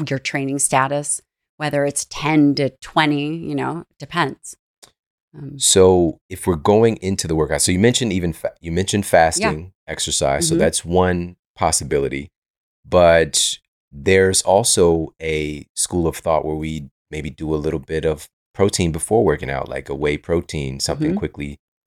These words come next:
Speaker 2: digestible and work out. So I wanna ask you about
Speaker 1: Yeah.
Speaker 2: pre-workout nutrition,
Speaker 1: Okay.
Speaker 2: and then we'll talk about post.
Speaker 1: So I would say that if you are a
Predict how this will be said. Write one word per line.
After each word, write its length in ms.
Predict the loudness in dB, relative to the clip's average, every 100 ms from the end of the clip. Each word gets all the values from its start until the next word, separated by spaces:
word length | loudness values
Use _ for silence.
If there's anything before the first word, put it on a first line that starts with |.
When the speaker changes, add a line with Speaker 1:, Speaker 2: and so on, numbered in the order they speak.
| -6
Speaker 2:
digestible 920 | -4 2 2 2 -4 -2 -2 -2 -6 _ _ _ _ _ -8
and 400 | -4 -4 -6 -4
work 260 | -2 0
out. 380 | 2 2 2 -2
So 160 | 0 2
I 40 |
wanna 140 | 4 4
ask 180 | 2
you 40 | 2
about 260 | 4 4 2
Speaker 1:
Yeah. 180 | -2
Speaker 2:
pre-workout 640 | 2 4 6 4 4 2 2
nutrition, 440 | -2 0 0 2 -2
Speaker 1:
Okay. 300 | 0 0 0
Speaker 2:
and 180 | -2 -2
then 220 | -2 -2
we'll 120 | -6
talk 200 | -2 -2
about 240 | 0 -4 -4
post. 320 | -12 -12 -16 -6
Speaker 1:
So 180 | -2 0
I 180 | 2 4
would 200 | 2 0
say 420 | 0 2 4 4
that 160 | 2 2
if 200 | 0 -2
you 160 | -2 2
are 380 | 4 4 2 0
a 720 | -2 -2 -2 -2 -2 -2 -6